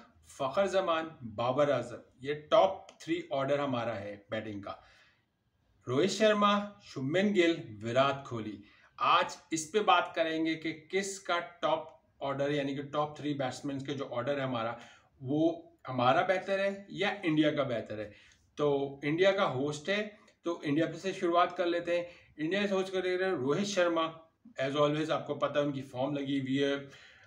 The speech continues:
यार, बारह, दस हजार से ज़्यादा रन almost वो बना चुके हैं। उनकी एक, एक class है और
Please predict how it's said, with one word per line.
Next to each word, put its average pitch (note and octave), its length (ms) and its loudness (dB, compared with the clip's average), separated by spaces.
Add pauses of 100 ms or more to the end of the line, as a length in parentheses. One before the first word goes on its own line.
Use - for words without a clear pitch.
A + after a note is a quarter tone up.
यार, C3+ 280 -2
बारह, C3+ 540 4
दस D3+ 220 0
हजार D3 200 4
से D3+ 140 -4
ज़्यादा C3 320 2
रन C3+ 220 2
almost C3+ 400 -2
वो C#3 120 -2
बना A#2 340 2
चुके D3 340 -4
हैं। C3+ 320 -2 (320)
उनकी C#3 320 -2
एक, D#3 260 -2 (280)
एक D#3 220 -6
class C#3 440 4
है D3 120 6 (380)
और A#2 480 6